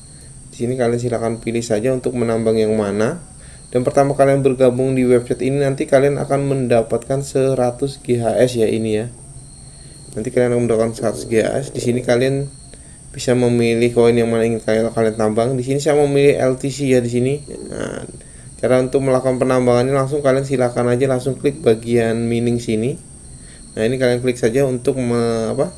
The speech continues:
untuk melakukan penambangan di website tersebut ya. Jadi di sini banyak sekali koin yang bisa kalian tambang,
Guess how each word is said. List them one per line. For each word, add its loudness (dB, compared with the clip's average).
untuk -4
melakukan 0
penambangan 0
di -2
website -2
tersebut -2
ya. 0
Jadi 0
di -4
sini -2
banyak 4
sekali 0
koin 2
yang 0
bisa -2
kalian 2
tambang, 0